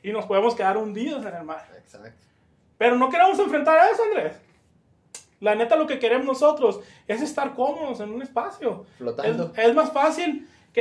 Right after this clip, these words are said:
Speaker 1: es más fácil que donde no hay, no hay, donde, donde, donde nos lleva solo la, la, la, la gravedad, donde, a donde nos lleva, todo bien. Si chocamos con un asteroide, todo bien.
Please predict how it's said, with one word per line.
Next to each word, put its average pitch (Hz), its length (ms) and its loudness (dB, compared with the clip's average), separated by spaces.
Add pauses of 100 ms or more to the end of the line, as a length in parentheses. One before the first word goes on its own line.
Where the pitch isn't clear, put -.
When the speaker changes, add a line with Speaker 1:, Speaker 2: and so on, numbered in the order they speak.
Speaker 1:
es 240 100 4
más 302 200 2
fácil 302 360 -2
que 240 140 4
donde 214 260 -2
no 220 140 0
hay, 269 260 0
no 233 140 0
hay, 240 120 0
donde, 214 280 -8
donde, 214 280 -6
donde 208 300 -8
nos 196 160 -10
lleva 254 320 2
solo 269 360 0
la, 240 180 -2
la, 175 380 -4
la, 180 280 -8
la 190 160 -4
gravedad, 185 440 -2
donde, 233 220 -6
a 190 120 -4
donde 190 140 -10
nos 185 140 -16
lleva, 269 420 0 (840)
todo 339 220 -8
bien. - 520 -4
Si 233 160 -8
chocamos 262 400 -2
con 311 100 -4
un 320 60 0
asteroide, 277 380 0
todo 277 220 0
bien. 330 340 -8